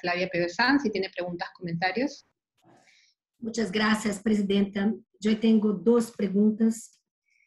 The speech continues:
Speaker 2: Ah, inicialmente, saludando la importancia de esta audiencia pública, saludando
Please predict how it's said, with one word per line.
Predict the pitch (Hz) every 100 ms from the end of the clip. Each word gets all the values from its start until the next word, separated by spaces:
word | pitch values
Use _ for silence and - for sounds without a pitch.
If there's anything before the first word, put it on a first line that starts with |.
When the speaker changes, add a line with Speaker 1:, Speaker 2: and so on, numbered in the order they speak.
| _ _ _ -
Speaker 2:
Ah, | 180 175 185
inicialmente, | 208 202 208 196 208
saludando | 214 196 185 196 214 214 208 220 -
la | 185
importancia | 202 196 190 180 - 226 226 226 - 226
de | - _ 170
esta | 175 -
audiencia | 165 170 165 - -
pública, | 208 185 208 - 202 220 - _
saludando | _ - 170 175 190 185 180 185 -